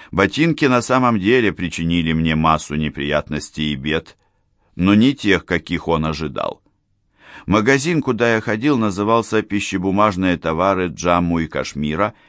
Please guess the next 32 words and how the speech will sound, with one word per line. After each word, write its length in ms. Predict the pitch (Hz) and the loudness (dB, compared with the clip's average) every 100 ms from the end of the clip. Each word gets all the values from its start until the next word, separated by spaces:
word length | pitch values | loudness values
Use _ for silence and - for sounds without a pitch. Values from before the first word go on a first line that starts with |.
| _ - _ | _ -20 _
и 60 | 110 | 0
находился 720 | 127 127 113 104 160 151 147 | 0 0 -4 -2 -2 -2 -4
в 60 | |
Сринагаре, 840 | - 113 127 123 98 71 52 50 50 _ _ _ _ - | -4 -4 -2 -2 -2 -2 -2 -4 -10 _ _ _ _ -2
на 160 | 92 | -2
площади 600 | 90 90 107 - 95 85 | 0 0 -2 -2 -6 -2
Лал. 480 | 95 90 80 64 58 _ _ _ _ _ _ - | 0 2 2 0 -6 _ _ _ _ _ _ -2
Я 240 | 90 98 | 0 2
был 220 | 98 98 | 2 4
уже 260 | 101 95 90 | 4 4 2
в 60 | |
магазине, 680 | 82 82 78 73 98 107 95 | 2 -2 -2 -2 -2 0 0
когда 320 | 80 78 78 | -2 -6 -6
на 140 | 73 71 | -4 -6
улице 600 | 71 78 85 - 95 101 _ _ _ | -6 -6 -6 -4 -6 -6 _ _ _
у 120 | - 95 | -6 -2
самого 500 | 98 101 92 85 82 | 2 2 2 0 -4
входа 400 | - 98 107 107 | -2 -2 0 -2
взорвалась 640 | 85 80 76 73 78 76 | -2 -2 -2 -2 -2 -4
граната. 640 | 73 73 60 50 - - _ _ _ _ _ _ | -6 -6 -6 -8 -8 -12 _ _ _ _ _ _
Боевик 560 | - 127 151 156 156 101 | 0 2 4 4 0 -2
бросил 480 | 101 110 92 87 90 | 0 0 0 -2 0
ее 220 | 90 80 | 0 -2
в 60 | |
солдата. 640 | - 73 76 76 90 104 110 _ _ _ _ _ _ | -4 -4 -4 -2 -4 -4 -10 _ _ _ _ _ _
У 80 | 92 | 0
меня 360 | 98 98 113 113 | 4 4 2 0
чуть 260 | 107 - | -2 -2
не 120 | 90 | -2
лопнули 480 | 92 107 107 98 95 | 0 0 0 -2 -2
барабанные 720 | 87 92 90 80 101 98 98 87 | 0 0 0 2 2 2 0 -2
перепонки. 840 | 87 82 73 87 113 104 - | -2 -4 -4 -2 -2 -4 -12